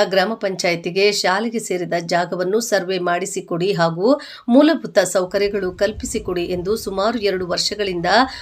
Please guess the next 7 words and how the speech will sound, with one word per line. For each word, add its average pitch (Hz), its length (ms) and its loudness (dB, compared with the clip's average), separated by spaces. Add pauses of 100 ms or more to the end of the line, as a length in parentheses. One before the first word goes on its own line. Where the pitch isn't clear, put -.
(140)
ಮನವಿಯನ್ನು 233 640 4
ಸಲ್ಲಿಸುತ್ತಿದ್ದರೆ 196 1300 0 (140)
ಸಹ 285 500 6
ಇತ್ತ 277 280 2
ಕಡೆ 190 420 2
ಗಮನ 208 360 2
ಹರಿಸುತ್ತಿಲ್ಲ. 202 680 -2